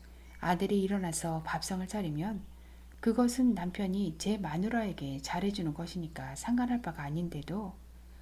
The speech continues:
화가 나서 참견을 합니다. 자기는 그런 대접 못 받은 걸 섭섭해하면서도 아들이 그렇게 하는 꼴은 못 보는 겁니다. 부모가 칠팔십이 되면 자식 나이가 사십 세가 되고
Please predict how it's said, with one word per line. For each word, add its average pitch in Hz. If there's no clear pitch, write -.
화가 254
나서 165
참견을 240
합니다. 208
자기는 220
그런 214
대접 185
못 156
받은 185
걸 147
섭섭해하면서도 185
아들이 220
그렇게 208
하는 214
꼴은 147
못 160
보는 196
겁니다. 175
부모가 240
칠팔십이 285
되면 160
자식 202
나이가 196
사십 202
세가 147
되고 151